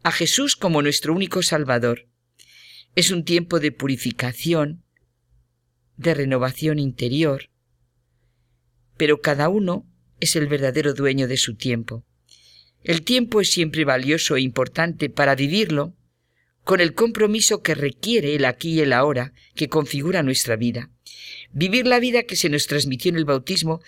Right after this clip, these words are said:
y que expresa desde el principio la gratuidad en nuestra relación con Dios.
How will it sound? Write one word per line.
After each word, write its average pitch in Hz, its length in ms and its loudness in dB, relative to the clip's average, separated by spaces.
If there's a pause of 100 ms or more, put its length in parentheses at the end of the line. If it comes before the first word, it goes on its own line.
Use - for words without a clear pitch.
(280)
y 180 100 -2
que 202 120 2
expresa 262 480 0
desde 165 240 2
el 139 100 0
principio 185 520 0
la 165 140 2
gratuidad 139 760 -2
en 156 160 0
nuestra 139 280 -2
relación 131 480 -2
con 123 200 0
Dios. 113 420 -2